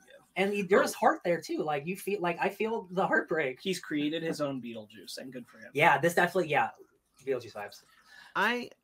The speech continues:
Speaker 3: one of the things that I was, I was kinda worried about with this movie as it went on is I, I wouldn't have minded if that was the direction they wanted to go with the story, but I'm, I'm,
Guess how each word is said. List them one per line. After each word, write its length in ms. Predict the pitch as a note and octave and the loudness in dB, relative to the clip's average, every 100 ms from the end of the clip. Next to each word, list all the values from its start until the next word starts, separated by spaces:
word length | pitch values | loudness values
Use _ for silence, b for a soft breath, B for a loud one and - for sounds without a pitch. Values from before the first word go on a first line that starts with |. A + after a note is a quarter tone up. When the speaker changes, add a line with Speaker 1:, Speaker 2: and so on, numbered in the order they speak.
| _ | _
Speaker 3:
one 160 | F#3 G#3+ | -2 0
of 120 | C4 | 0
the 60 | A3+ | -2
things 280 | G#3+ G#3 F#3 | -2 -2 0
that 160 | E3+ | 4
I 100 | D#3+ | 4
was, 220 | D3 C#3+ C3+ - | 4 0 -2 -2
I 80 | C#3+ | 2
was 120 | C#3 | 2
kinda 240 | C#3+ D3 C#3 | 2 0 2
worried 280 | C3 C3 | 4 4
about 200 | C3 B2 F#2+ | 4 2 0
with 100 | C3 | -4
this 160 | B2+ | -4
movie 460 | C3 B2+ A#2+ A#2 A2+ b b | -2 -2 -2 -4 -6 b b
as 180 | D#3+ D#3 | 0 2
it 80 | C#3+ | 2
went 180 | C3+ C3 | 2 2
on 320 | C3 B2 A#2+ b b - | 2 0 -4 b b -12
is 140 | - F2+ | -10 -4
I, 280 | C3 C4 A#3 - b b _ _ _ _ _ - | 4 4 4 -8 b b _ _ _ _ _ 8
I 120 | G3 | 8
wouldn't 320 | F#3+ A#3 A#3 | 10 8 8
have 100 | G3+ | 4
minded 440 | D3+ C3+ C#3 C#3 C3+ | 6 4 4 2 2
if 80 | |
that 120 | B2+ A2+ | 2 0
was 140 | C3+ | -2
the 120 | C#3 | -4
direction 460 | A#2+ B2+ C3 C3 C3+ | -6 -2 -2 0 -2
they 40 | |
wanted 260 | B2+ A#2+ B2 | -2 -2 -4
to 40 | |
go 180 | - B2 | -4 -2
with 140 | B2+ | -2
the 80 | - | -6
story, 320 | - C#3 C3+ | -2 4 6
but 160 | C#3 C#3+ | 6 4
I'm, 160 | C#3+ E3+ | 2 0
I'm, 260 | E3+ D#3 | -2 -2